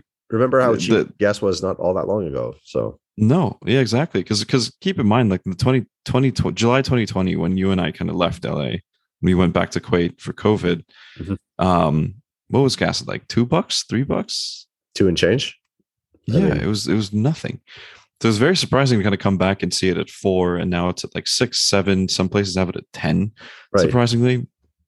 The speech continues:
Speaker 2: So, so the very crazy thing about that is, like, you're now f-, I'm now feeling the real life effects of inflation, and then I'm only seeing it go up, like,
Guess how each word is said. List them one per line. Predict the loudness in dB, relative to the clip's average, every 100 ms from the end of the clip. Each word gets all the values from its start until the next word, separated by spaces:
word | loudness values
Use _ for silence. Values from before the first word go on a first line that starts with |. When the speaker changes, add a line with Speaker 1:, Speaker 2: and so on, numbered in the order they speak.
| _ _ _ _ -2
Speaker 2:
So, | 0 2
so | 0 -2
the | 2
very | 2 2
crazy | 2 0 0
thing | -2 -2
about | -2 -2 -4
that | -4
is, | -4
like, | -6 -8 _ _ _ _ _ _ _ -4
you're | 0 2
now | 4 2
f-, | 0 -6 -4
I'm | 0 2
now | 2
feeling | -2 -4 -2 0 0 -2
the | -4
real | -6 -2 0 2 2
life | 0 0 -2 -4 -10
effects | -8 -4 -4 -4 -8
of | -6
inflation, | -6 -2 0 2 0 -2 -4 -6 -20 -20 _ _ _ _ _
and | 2
then | 4
I'm | 4
only | 4 4
seeing | 2 2 2
it | 0
go | 2 2
up, | 2 0
like, | -2